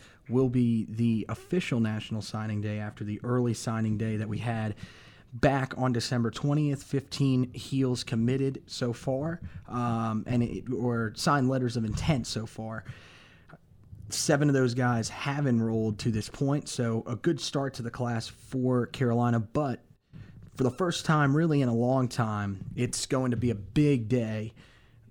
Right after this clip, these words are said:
National Signing Day for the Heels. Last year, of course, um, at-, maybe as some of you guys remember, Daz Newsome was the only guy heading into the day that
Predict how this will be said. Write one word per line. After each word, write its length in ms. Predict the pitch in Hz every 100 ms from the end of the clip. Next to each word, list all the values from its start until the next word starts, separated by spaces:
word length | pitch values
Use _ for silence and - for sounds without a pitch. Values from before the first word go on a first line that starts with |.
| 90 -
National 440 | 135 120 - 127
Signing 400 | 107 131 117 113
Day 260 | 110 107 104
for 200 | - 117
the 80 | 104
Heels. 580 | 123 110 104 - -
Last 380 | 110 127 135 -
year, 160 | 131 123
of 80 | -
course, 540 | - 131 123 - -
um, 480 | 117 113 110 104 101
at-, 160 | 123 120
maybe 320 | 135 123 120
as 80 | -
some 180 | 131
of 60 | 120
you 100 | 117
guys 280 | 117 110 113
remember, 360 | 113 113 110
Daz 360 | 104 123 117 113
Newsome 540 | 117 120 - 120 113 101
was 180 | 110
the 140 | 107 113
only 180 | 117 113
guy 200 | 113 110
heading 280 | 120 117
into 160 | 120 110
the 120 | 107
day 200 | 104 110
that 220 | 104 107